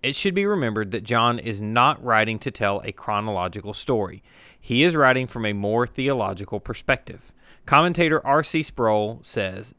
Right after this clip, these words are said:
"John's gospel is more of a theological reflection than a strictly chronological or biological portrait." Remember, John is writing to complement what has already been written in the Synoptic Gospels.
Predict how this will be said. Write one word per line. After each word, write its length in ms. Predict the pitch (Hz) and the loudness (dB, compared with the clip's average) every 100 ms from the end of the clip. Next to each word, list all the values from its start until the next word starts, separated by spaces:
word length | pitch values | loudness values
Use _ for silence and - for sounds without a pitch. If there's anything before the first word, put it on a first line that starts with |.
| 117 | -8
"John's 480 | 110 127 156 180 147 | 0 2 2 0 0
gospel 560 | 120 107 - 107 104 - | 0 0 -4 -6 -6 -8
is 160 | 101 | -8
more 280 | 110 120 139 | -2 0 0
of 140 | 113 101 | 0 -4
a 100 | 95 | -4
theological 720 | - 131 139 135 135 131 123 | -4 -2 0 0 -2 -4 -4
reflection 760 | 110 - 170 156 - 104 95 - - - - | -4 -4 -2 -2 -4 -10 -10 -12 -20 -20 -4
than 180 | 113 101 | 0 0
a 80 | |
strictly 720 | 98 - 143 151 - 156 156 - | -2 -4 -2 -2 -2 -4 -4 -6
chronological 880 | - 147 170 127 107 104 - 113 - | -2 0 2 0 0 -4 -4 -4 -2
or 80 | 123 | -4
biological 720 | 104 101 113 101 90 98 - | 2 4 4 2 -2 -4 -8
portrait." 540 | 101 117 98 - - - _ _ _ _ _ _ _ _ | -6 -4 -6 -8 -18 -20 _ _ _ _ _ _ _ _
Remember, 540 | 117 127 139 98 90 - - | 0 4 2 0 -8 -18 -10
John 360 | 113 127 160 180 | 0 2 2 0
is 200 | 165 147 | -2 2
writing 280 | 127 120 110 | 2 2 -4
to 100 | 117 | -6
complement 720 | - 160 175 117 101 98 95 | -2 -2 0 -4 -4 -6 -6
what 180 | 113 113 | -6 -4
has 140 | 117 110 | -4 -2
already 460 | 120 139 143 170 | 4 6 8 4
been 200 | 143 107 | 2 0
written 340 | 98 95 104 - | -2 -4 -6 -10
in 120 | 113 | -10
the 80 | 113 | -8
Synoptic 440 | - 95 92 92 | -6 -6 -6 -6
Gospels. 600 | 110 107 104 - - - | 0 0 -2 -8 -18 -20